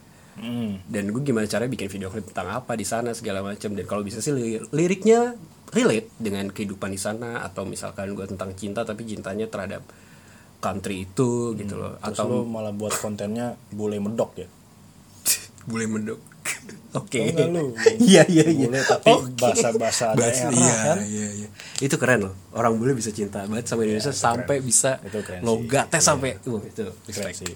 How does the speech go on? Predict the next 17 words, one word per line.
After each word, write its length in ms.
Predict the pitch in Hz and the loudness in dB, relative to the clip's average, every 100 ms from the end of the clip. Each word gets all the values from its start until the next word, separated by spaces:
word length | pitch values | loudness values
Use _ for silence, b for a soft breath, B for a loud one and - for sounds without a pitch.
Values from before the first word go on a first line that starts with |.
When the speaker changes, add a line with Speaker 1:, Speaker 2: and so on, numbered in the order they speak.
| - | -10
Speaker 1:
Jadi 180 | 92 101 | -10 -8
kita 160 | - | -2
harus 160 | 131 123 | -2 -2
menjadi 220 | 117 107 | -4 -4
orang 180 | 101 98 | -4 -4
Indonesia, 540 | 98 95 95 90 - 151 - - - - | -6 -6 -6 -4 -2 -2 -4 -16 -20 -12
logatnya 420 | 110 98 95 127 | -8 -6 -2 -2
logat 240 | 117 104 - | -2 -6 -8
Inggris 240 | 107 107 | -2 0
Speaker 2:
Iya, 140 | 101 95 | 0 0
Speaker 1:
gitu. 100 | 95 | -2
Speaker 2:
iya, 160 | 95 87 | -4 -6
iya. 160 | 90 95 - B B B B B | -8 -10 -14 B B B B B
Jadi 160 | 110 135 | 4 4
gitu, 200 | 117 107 | 4 2
gue 180 | 98 117 | 2 4
lebih, 280 | 131 101 95 | 4 2 0